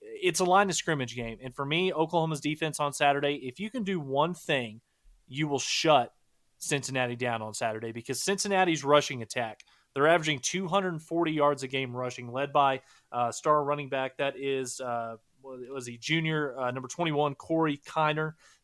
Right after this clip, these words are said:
five-foot-nine, two hundred fifteen pounds, not super speedy, but he does have the ability to make you miss, uh, in between the tackles. He's a really tough guy to bring down.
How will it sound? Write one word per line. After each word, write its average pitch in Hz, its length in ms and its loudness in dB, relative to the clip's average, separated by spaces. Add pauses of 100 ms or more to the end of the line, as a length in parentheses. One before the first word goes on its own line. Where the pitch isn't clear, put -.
(120)
five-foot-nine, 156 580 8
two 165 140 -4
hundred 147 220 -2
fifteen 156 360 -4
pounds, 143 380 -2
not 262 180 0
super 196 420 -4
speedy, 202 460 -2 (220)
but 147 100 2
he 139 60 0
does 147 240 2
have 160 180 4
the 143 120 0
ability 139 320 2
to 131 80 -4
make 131 240 -4
you 131 80 -6
miss, 127 480 -2
uh, 120 180 -2
in 131 120 -8
between 127 300 -6
the 117 80 -6
tackles. 123 460 -2
He's 113 120 -8
a 110 40 -10
really 131 320 -2
tough 131 260 -4
guy 127 140 0
to 127 80 -6
bring 120 240 -6
down. 127 320 0